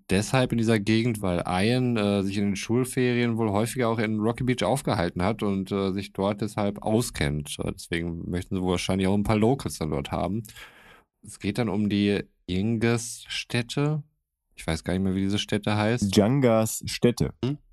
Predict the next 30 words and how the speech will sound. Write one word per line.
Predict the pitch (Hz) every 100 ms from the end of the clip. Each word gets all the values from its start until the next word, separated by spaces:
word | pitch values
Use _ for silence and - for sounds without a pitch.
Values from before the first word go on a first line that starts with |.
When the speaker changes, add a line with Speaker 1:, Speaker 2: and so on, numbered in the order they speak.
| _ -
Speaker 2:
Also, | 104 127
Speaker 1:
Jangas | 107 76
Speaker 2:
genau. | 85 78
Speaker 1:
Stätte, | 82 73 110
Speaker 2:
Also | 78
es | 82
Speaker 1:
genau. | 87 85 80 82 78 -
Speaker 2:
Also | 117 123
im, | 131 147 147 135
im | 117 117
Hörspiel | 135 - - 151 135
haben | 131 135
die | 120 110
halt | 113 110 107 -
die | 104
Nachricht | 101 104 117 107 -
von | 107 104
Ian | 67 104 104 98
Carew | 110 107 101
direkt | 98 98 98 -
vor | - 92
Ort, | 80 110 135 - - _
wo | - 147
er | 196
dann | 202 202
sagt, | 101 107 -
dass | 101 101
er |
sich, | 98 98 - -
äh, | 95 92 87 87